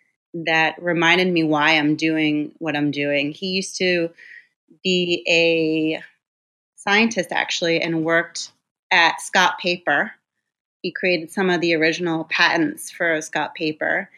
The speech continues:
And he was in a similar position in that he worked for a corporate company for a long time, and he, he needed to go out on his own.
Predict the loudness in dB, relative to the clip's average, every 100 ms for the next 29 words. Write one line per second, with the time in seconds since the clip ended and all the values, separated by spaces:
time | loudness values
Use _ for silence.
0 | _ _ _ -2 0 -2 -2 2 2 2
1 | 0 0 -2 0 -2 -4 -4 -2 -2 0
2 | -2 -4 -4 -4 -4 -6 -6 -6 -6 -8
3 | -6 -6 -4 -4 -2 -2 -2 -4 -4 -2
4 | -2 -4 -6 -4 -2 -2 -2 -4 -2 0
5 | -2 -4 -14 -4 0 2 2 0 -6 -4
6 | 0 2 2 0 0 -2 -2 -2 -4